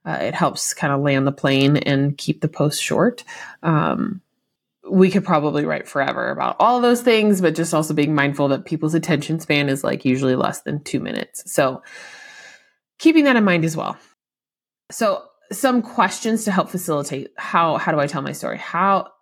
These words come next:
how did you get here? How did you become a nurse coach? What drives you to help other people through nurse coaching? Why does it get you excited? Um, what is the biggest lesson that you have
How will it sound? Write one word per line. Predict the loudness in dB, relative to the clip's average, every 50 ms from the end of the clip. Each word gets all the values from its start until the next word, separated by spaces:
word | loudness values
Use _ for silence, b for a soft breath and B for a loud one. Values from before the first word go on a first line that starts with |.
| _ _
how | -6 -2 0 2
did | 2 4 4
you | 4 4 4
get | 2 0 0 -2
here? | -4 -8 -10 -10 -10 -10 -10 -14 -18 _
How | -4 0 0 2
did | 2 2 2
you | 2 2
become | 0 0 -2 -2 -2 0
a | 0
nurse | -2 -2 -2 -4 -6 -8
coach? | -10 -8 -8 -8 -8 -12 -18 b b b b b b b b b b b b b _ -2
What | -2 0 0 -2
drives | -2 0 2 4 4 4 4 2 2 2
you | 0 -2 -2 -2 -4
to | -6 -6
help | -4 -2 -2 -2 -4 -2 -4
other | -2 -2 -2 -2
people | -2 0 0 0 0 -2 -6
through | -6 -6 -6 -2 0 2 4 4
nurse | 2 2 0 -4
coaching? | -6 -8 -8 -8 -6 -6 -6 -6 -6 -4
Why | -4 0 0
does | 2 2 2
it | 2
get | 0 0 0
you | 0 -2
excited? | -2 -2 -2 0 0 0 0 -2 -6 -10 B B B B B B B B B -6
Um, | -4 -2 -2 -2 -4 -4
what | -2 -2 0 0
is | 0 2
the | 0 0
biggest | 2 0 0 0 0 -2 -4 -2
lesson | -2 -2 -2 -2 -4 -4 -4 -4
that | -4 -6 -6
you | -8 -8
have | -10 -12 -14